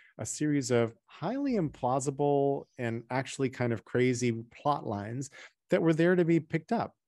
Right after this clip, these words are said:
um, eh, which are based on little tiny shreds of doubt and fear and fact, like, you know, a lot of mothers who worry about vaccines and so forth. "Hey, come on in. We've got a big community doing this." And I'll point out that, um, behind QAnon, behind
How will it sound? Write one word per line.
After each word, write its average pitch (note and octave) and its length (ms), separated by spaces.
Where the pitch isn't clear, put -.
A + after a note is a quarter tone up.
um, C#3+ 300
eh, D#3 120
which E3+ 280
are E3 80
based F3 340
on D3 220
little F3+ 220
tiny F3+ 260
shreds E3+ 400
of A#2+ 160
doubt C3+ 300
and B2 140
fear C3+ 300
and B2 160
fact, C#3 400
like, A#2 280
you C#3+ 120
know, G#2+ 200
a A#2+ 40
lot C3 140
of A#2+ 120
mothers B2 320
who B2 80
worry B2+ 240
about A#2 180
vaccines C#3 600
and A2+ 120
so B2+ 140
forth. A#2+ 280
"Hey, A#3+ 260
come D3 220
on E3+ 160
in. D#3+ 180
We've G#2 140
got A2+ 180
a G#2+ 40
big B2+ 200
community C3 800
doing B2+ 300
this." - 260
And C3+ 160
I'll A#2+ 100
point C#3 380
out C#3 280
that, G#2+ 280
um, A#2+ 480
behind C#3 640
QAnon, B2 680
behind A#2+ 520